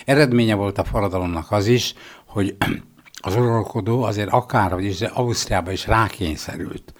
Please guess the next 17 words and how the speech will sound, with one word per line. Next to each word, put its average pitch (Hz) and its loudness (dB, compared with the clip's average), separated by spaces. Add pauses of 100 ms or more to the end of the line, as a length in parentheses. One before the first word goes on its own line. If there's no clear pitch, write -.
(320)
ö, 87 0
egyfajta 87 -2
alkotmányos 82 -6
keretrendszer 76 -12
betartására, 110 2 (200)
még, 120 2
mi 123 6
mondom, 135 8
még 104 2
akkor 113 0
is, 90 -2
ha 87 2 (220)
megvolt 104 -2
a 80 -4
lehetőség, 80 -6
hogy 78 -10
rendeletekkel - -16